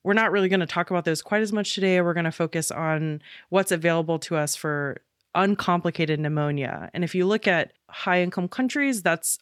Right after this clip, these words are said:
only actually a handful of a couple named <laughs> trials that I think everyone has probably heard over the past year or two. And so we're gonna focus on those, the ones suggesting somewhere three, between, like, three and five days.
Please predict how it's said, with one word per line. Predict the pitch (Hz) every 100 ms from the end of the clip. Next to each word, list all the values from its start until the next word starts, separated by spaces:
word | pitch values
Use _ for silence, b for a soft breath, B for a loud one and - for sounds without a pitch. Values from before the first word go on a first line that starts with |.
| -
only | 247 320
actually | 175 160 - 143
a |
handful | 147 156 147 - 139 143 135
of | 147 143 B B B B
a | -
couple | - 196 190 180
named | 175 175 180 196
<laughs> | -
trials | - 175 190 247
that | 175 165
I |
think | 208 214 190
everyone | 175 175 170
has | 156
probably | - - 233 254 220 220
heard | - 180 180
over | 175 160
the | 156
past | - 143 147 -
year | 139 135
or |
two. | - - 92 90 180 B B B B
And | 151
so | 175
we're | 185
gonna | 196
focus | 180 175 165
on | 160 151
those, | 139 135
the | -
ones | 156 180 185
suggesting | 185 160 165 156 - 156 147
somewhere | - 220 233 226 220 202 -
three, | 175 170 _
between, | - 165 180 165
like, | 151
three | - 156
and | 151 147
five | - 139
days. | - 67 196 - -